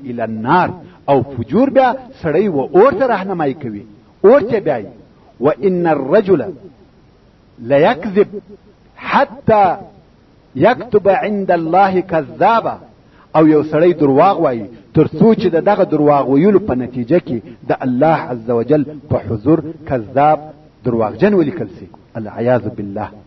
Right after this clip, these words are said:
چې د یو انسان په سجل، دوسیه او تذکره کې د الله عز وجل په احصایه کې کذاب نوشته سي، د هغه به څه شادي وي؟ او درواغ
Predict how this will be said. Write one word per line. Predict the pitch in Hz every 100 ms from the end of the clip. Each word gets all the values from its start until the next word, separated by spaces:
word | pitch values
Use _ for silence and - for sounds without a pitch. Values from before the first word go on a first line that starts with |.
| _ _ _ _ _ _ _ _ -
چې | 190
د |
یو | 190 190 196 196
انسان | 190 - 233 240
په | 233 202
سجل، | 254 202 151 95 - - - 147
دوسیه | 175 185 214
او | 262 226
تذکره | 202 190 202 185 185
کې | 180 120 - - - 143
د | 180
الله | 190 202 233 240 214
عز | 214 202
وجل | 202 247
په | - 220 185
احصایه | 170 - 180 170 220
کې | - 147 - - -
کذاب | 175 143 196 247 208
نوشته | 196 180 - 226
سي، | 240 208 - - _ -
د |
هغه | 165 170
به | 202 185
څه | 240
شادي | - 151 117
وي؟ | 92 110 - _ _ _ _ _ _ _ _ -
او | 135
درواغ | 131 123 135 151